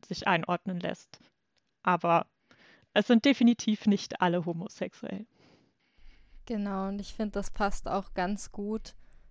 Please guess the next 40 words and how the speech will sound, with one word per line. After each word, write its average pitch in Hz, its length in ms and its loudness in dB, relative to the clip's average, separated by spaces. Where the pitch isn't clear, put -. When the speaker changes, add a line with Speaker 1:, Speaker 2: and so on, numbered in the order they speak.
Speaker 2:
zu - 180 -4
der 196 140 0
Frage, 196 640 2
unterdrücken 214 640 -4
Aces 202 440 -4
ihre 202 160 0
Sexualität, 196 840 -2
die 196 120 -4
wir 190 80 0
ja 185 220 0
auch 208 80 0
noch 208 180 0
da 190 140 -2
stehen 190 380 -4
haben. 185 440 -2
Ich - 220 -6
glaub, 196 400 2
ich - 180 -6
nehm 208 240 0
die 214 80 0
hier 214 180 0
mal 196 200 -2
auch - 220 -2
mit 202 240 -2
rauf 190 420 2
und 196 440 -4
wir 202 80 -4
sprechen 190 520 -2
über 196 180 -4
die 196 100 -6
beiden 185 400 0
vielleicht 185 400 -2
gemeinsam, 190 800 0
weil 185 280 -2
da 190 120 0
ja 185 300 2
auch 180 80 -2
ein 196 120 -2
bisschen 196 380 -2
mitschwingt, 202 580 -4